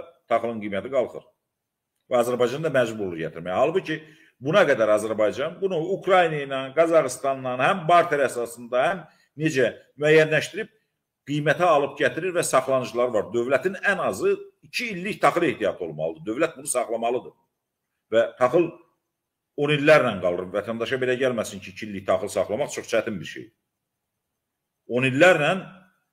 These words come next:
ambarlarda qalan taxıllar var ki, bunlar xüsusi maddələrlə saxlanılır və istifadə olunur. Bugün Almaniyada da belədir,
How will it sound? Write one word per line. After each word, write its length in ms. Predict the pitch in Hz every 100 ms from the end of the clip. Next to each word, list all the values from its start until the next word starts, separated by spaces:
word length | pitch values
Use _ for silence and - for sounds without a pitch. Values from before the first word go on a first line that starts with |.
| _ _
ambarlarda 680 | 123 123 127 127 127 127 143
qalan 280 | 123 156 175
taxıllar 420 | 131 123 123 117 101
var 140 | -
ki, 120 | 160
bunlar 260 | 139 135 127
xüsusi 240 | - - 123
maddələrlə 540 | 113 104 113 117 110
saxlanılır 540 | 104 104 110 117 170 156
və 100 | 156 - - -
istifadə 460 | - 123 135 135
olunur. 220 | 127 92 104
Bugün 240 | 135 135
Almaniyada 580 | 131 131 139 160 151 131
da 80 | 135
belədir, 440 | 131 131 127 123